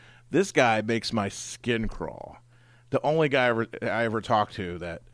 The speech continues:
uh, you know, I, I hope he's on a list somewhere. That's all I have to say. So right now, I don't think Liz Matory has, has, um, and, and others, others will get in there.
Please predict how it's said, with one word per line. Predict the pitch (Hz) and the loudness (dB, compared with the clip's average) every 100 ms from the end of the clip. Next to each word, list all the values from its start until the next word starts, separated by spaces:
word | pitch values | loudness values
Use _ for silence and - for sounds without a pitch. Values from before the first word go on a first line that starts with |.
| - _ _ _ 69 | -20 _ _ _ -12
uh, | 67 | -8
you | 113 104 | -6 -6
know, | 85 - - - - - - | -6 -12 -18 -20 -20 -20 -4
I, | 110 123 - | 0 0 -2
I | 120 | 0
hope | 127 175 | 0 0
he's | 139 | 0
on | 127 | 0
a | 104 | 0
list | 95 - | -4 -8
somewhere. | 92 82 - - - | -10 -12 -12 -14 -16
That's | - 104 | -14 -6
all | 107 | -4
I | 95 | -4
have | 87 - | -8 -12
to | |
say. | - - - - - - - - - - - - - - - - | -12 -12 -16 -20 -20 -20 -20 -20 -20 -20 -20 -20 -20 -20 -20 -10
So | - 120 113 107 - - - | 4 6 6 2 -6 -12 2
right | 175 160 | 6 6
now, | 175 170 139 | 6 6 8
I | |
don't | 139 127 | 6 4
think | 123 | 2
Liz | 135 120 | 4 4
Matory | 104 - 180 123 110 | 0 2 4 4 2
has, | 107 110 107 98 - | 0 -2 -2 -6 -10
has, | - 110 104 98 | -6 -4 -4 -8
um, | 107 95 92 87 87 - - _ _ | -8 -6 -8 -10 -14 -18 -20 _ _
and, | 165 | 2
and | 165 180 196 | 4 4 4
others, | 185 226 226 185 - - | 8 10 10 8 2 6
others | 196 202 196 | 8 8 8
will | 170 | 6
get | 160 160 | 6 6
in | 170 170 | 4 4
there. | 160 156 156 160 | 4 4 2 -2